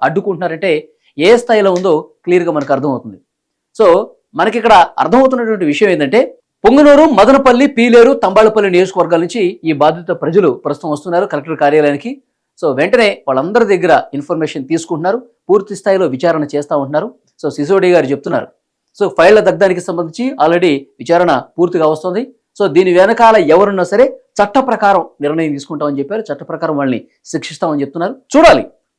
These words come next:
ఇప్పుడు ఈ సబ్ కలెక్టర్ మదనపల్లి కార్యాలయాన్ని పూర్తిగా వాళ్ళు కాల్ చేశారు. ఇలాంటి ఘటనలు గతంలో కూడా జరిగాయి.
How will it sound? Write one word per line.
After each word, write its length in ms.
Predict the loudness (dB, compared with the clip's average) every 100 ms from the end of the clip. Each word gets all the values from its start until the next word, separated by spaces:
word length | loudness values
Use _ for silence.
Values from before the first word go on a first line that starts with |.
| -10
ఇప్పుడు 480 | -2 0 0 -4 -14 _ -8
ఈ 120 | -6
సబ్ 180 | -4 -2
కలెక్టర్ 340 | 0 2 2
మదనపల్లి 520 | 0 0 0 0 2 2
కార్యాలయాన్ని 520 | 2 2 2 2 0
పూర్తిగా 540 | 0 0 2 2 2 -6 _ _ -4
వాళ్ళు 140 | 0
కాల్ 240 | 2 2
చేశారు. 300 | 2 0 -2 -6 _ _
ఇలాంటి 280 | 0 2 2
ఘటనలు 260 | 0 -2 0
గతంలో 300 | 0 0 2
కూడా 140 | 2
జరిగాయి. 400 | 4 2 0 -4